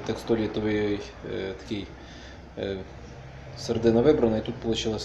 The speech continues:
таке місце, що зменшує площу. Ось, і, і тут воно катається по абразиві. Ну, є такі задири,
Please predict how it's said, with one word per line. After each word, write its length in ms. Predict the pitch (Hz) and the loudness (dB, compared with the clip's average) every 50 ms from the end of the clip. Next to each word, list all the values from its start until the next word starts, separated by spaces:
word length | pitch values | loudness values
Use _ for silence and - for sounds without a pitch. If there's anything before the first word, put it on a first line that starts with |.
| - 110 | -6 -10
таке 180 | - - - 127 | -8 -6 -4 -2
місце, 320 | 139 139 127 - - 107 | -2 -2 -2 -4 -6 -8
що 180 | - - 107 95 | -8 -8 -8 -6
зменшує 400 | 98 110 107 - - 107 98 - | -4 -4 -4 -2 -4 -6 -6 -6
площу. 320 | - 107 98 92 - 82 85 82 80 - - - - - - - - - - - - - - 101 98 | -6 -6 -4 -2 0 0 0 -2 -4 -8 -12 -14 -14 -14 -14 -14 -14 -14 -14 -12 -12 -8 -6 -6 -4
Ось, 160 | - - - | -4 -6 -8
і, 20 | |
і 280 | 104 - - - 113 110 - | -8 -10 -10 -10 -10 -4 -2
тут 120 | 135 123 - | -2 -2 0
воно 160 | 117 117 113 113 - | 0 0 0 0 0
катається 520 | 120 110 117 110 101 98 95 - - 95 90 - - - - - - - - - - | 0 4 6 6 6 6 2 0 -6 -10 -10 -12 -14 -16 -16 -14 -16 -16 -16 -10 -8
по 60 | 110 | -8
абразиві. 360 | 101 - 104 101 98 98 98 104 110 | -4 -4 -4 -2 -2 -2 -4 -2 -2
Ну, 60 | 127 143 | 0 2
є 160 | 151 151 143 | 4 4 4
такі 340 | - - - 120 107 107 101 | 2 0 0 0 0 2 2
задири, 520 | 104 110 110 120 147 147 131 123 117 | 0 0 2 4 4 4 6 4 4